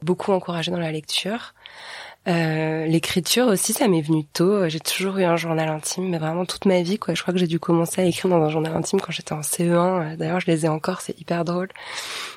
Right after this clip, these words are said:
Donc, euh, ouais, je... je... c'est des, je pense que c'est des activités qui correspondent à ma,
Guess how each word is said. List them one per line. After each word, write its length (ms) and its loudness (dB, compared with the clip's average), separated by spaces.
Donc, 280 2
euh, 400 4
ouais, 240 4
je... 200 -2
je... 560 -2
c'est 140 -6
des, 200 4
je 120 -2
pense 180 2
que 100 -2
c'est 140 0
des 160 4
activités 480 0
qui 120 0
correspondent 600 2
à 100 2
ma, 720 -4